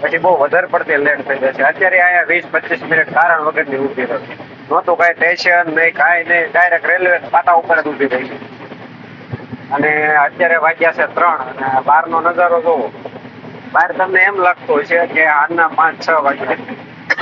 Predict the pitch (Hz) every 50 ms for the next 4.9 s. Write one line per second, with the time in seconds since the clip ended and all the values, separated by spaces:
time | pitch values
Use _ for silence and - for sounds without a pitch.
0 | - - - 1077 - - - 1077 1077 1077 - - - - - - - - - -
1 | - - - - - - - - - - - 1077 - - - 1077 1077 - 403 -
2 | - - - - - - - - - - - - 147 160 - 175 180 175 190 185
3 | 180 175 160 151 156 - - - 180 175 180 175 175 180 185 190 190 185 180 -
4 | 185 165 165 175 165 160 175 180 175 175 180 180 185 180 208 208 175